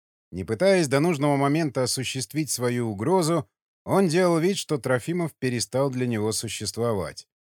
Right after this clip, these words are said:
Но такие люди, как Завидов, никогда не прощают ущемления своего авторитета, особенно если это произошло в присутствии членов его команды.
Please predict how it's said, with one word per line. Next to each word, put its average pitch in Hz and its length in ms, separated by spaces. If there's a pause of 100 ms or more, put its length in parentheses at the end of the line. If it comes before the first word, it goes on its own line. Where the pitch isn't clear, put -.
(560)
Но 175 200
такие 196 360
люди, 165 320
как 135 200
Завидов, 143 640 (340)
никогда 147 580
не 117 120
прощают 117 600
ущемления 120 640
своего 107 420
авторитета, 107 800 (580)
особенно 175 500
если 147 360
это 123 160
произошло 120 600
в - 60
присутствии 143 680
членов 120 460
его 98 300
команды. 90 640